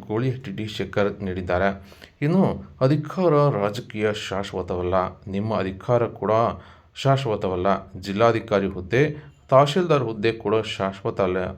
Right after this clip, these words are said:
ಇನ್ನು ಮುಂದೆ ಆಗುವ ಅನಾಹುತಕ್ಕೆ ಅವಕಾಶ ಮಾಡಿಕೊಡಬೇಡಿ ಎಂದು ನೇರವಾಗಿಯೇ ಮಾಜಿ ಸಚಿವ ಗೂಳಿಹಟ್ಟಿ ಡಿ ಶೇಖರ್ ಅವರು ಜಿಲ್ಲಾಧಿಕಾರಿ ಟಿ ವೆಂಕಟೇಶ್ ಹಾಗೂ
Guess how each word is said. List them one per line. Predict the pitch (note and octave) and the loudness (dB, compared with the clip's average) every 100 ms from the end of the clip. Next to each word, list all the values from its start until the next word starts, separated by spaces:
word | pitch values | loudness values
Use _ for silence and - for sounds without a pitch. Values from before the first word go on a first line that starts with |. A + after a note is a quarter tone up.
| - - _ A#2 | -14 -20 _ -2
ಇನ್ನು | C#3 | 0
ಮುಂದೆ | A#2+ A#2+ B2 | 2 2 6
ಆಗುವ | A2 G2 G#2+ A2 | 6 4 2 0
ಅನಾಹುತಕ್ಕೆ | G2 G#2 G#2 G2+ F#2 A2+ | 0 -2 -4 -6 -4 0
ಅವಕಾಶ | G2 F2+ F2+ D3 C3 G#2+ | 0 0 -2 0 2 2
ಮಾಡಿಕೊಡಬೇಡಿ | A2 F#2+ F#2 G2+ - F2+ F2+ F2 F#2 | 2 0 -4 -4 -4 -4 -2 -2 -2
ಎಂದು | F2+ G#2 C#3+ F#2 - - - G#2+ | -4 -2 0 0 -4 -16 -12 -2
ನೇರವಾಗಿಯೇ | A2 D#3+ D#3+ B2+ G2 G#2 A#2 | 2 4 6 4 2 0 2
ಮಾಜಿ | F#2+ F#2 G2+ | 2 0 -2
ಸಚಿವ | C3 G#2+ - G#2 B2+ F#2 F#2+ | -4 -4 -2 2 2 2 -2
ಗೂಳಿಹಟ್ಟಿ | G2 B2 B2+ A#2+ - G#2 | -2 0 0 -2 -4 -6
ಡಿ | F#2+ G#2 | -4 -6
ಶೇಖರ್ | G#2 F#2+ F2+ F#2 | -4 -6 -4 -2
ಅವರು | F2+ A#2+ A#2+ - - - - | 0 0 -2 -4 -14 -20 -12
ಜಿಲ್ಲಾಧಿಕಾರಿ | A2+ B2 D3+ F3 D#3+ D#3 A#2 A#2+ | -6 0 2 2 0 0 2 0
ಟಿ | A#2+ A2 B2 | -2 -2 0
ವೆಂಕಟೇಶ್ | G2+ G2 G#2+ A2 - | 0 -2 -2 -4 -4
ಹಾಗೂ | G2 F#2 C3+ | -4 0 0